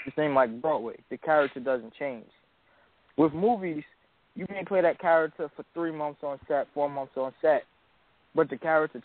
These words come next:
changes. It progressively changes from movie to movie to movie.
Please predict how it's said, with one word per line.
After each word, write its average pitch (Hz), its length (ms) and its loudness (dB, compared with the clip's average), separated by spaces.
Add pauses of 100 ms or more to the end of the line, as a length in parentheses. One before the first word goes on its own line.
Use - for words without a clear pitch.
changes. 123 320 -14 (1300)
It 139 120 -2
progressively 127 800 -4 (480)
changes 170 380 0
from 127 200 -4
movie 127 260 -4
to 120 60 -6
movie 123 360 0
to 113 40 -10
movie. 131 420 -2